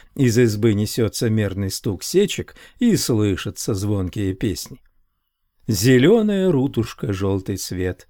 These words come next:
что тебя, Сидорка, долго нет, давно тебя Анисья к себе ждёт»,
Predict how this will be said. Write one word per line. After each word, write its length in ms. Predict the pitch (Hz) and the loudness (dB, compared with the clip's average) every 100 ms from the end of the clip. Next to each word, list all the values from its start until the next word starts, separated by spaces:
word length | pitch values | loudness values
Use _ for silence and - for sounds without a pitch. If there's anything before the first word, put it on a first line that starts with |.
| - - - | -20 -20 -16
что 380 | - - 160 196 | -10 -2 2 2
тебя, 300 | - 170 160 | 2 0 0
Сидорка, 600 | 156 135 120 117 117 - | 0 0 4 4 2 0
долго 440 | 107 110 110 107 110 | 0 2 0 0 0
нет, 320 | 107 110 - - - | 0 -2 -6 -20 -14
давно 560 | 104 120 110 107 107 208 | -2 0 0 -2 -2 -2
тебя 400 | - 160 143 131 | 0 0 2 4
Анисья 560 | 120 113 104 - 104 95 | 4 2 0 -2 -4 -4
к 60 | |
себе 340 | - 107 95 92 | -6 -4 -4 -4
ждёт», 500 | 90 92 90 - | -4 -4 -4 -8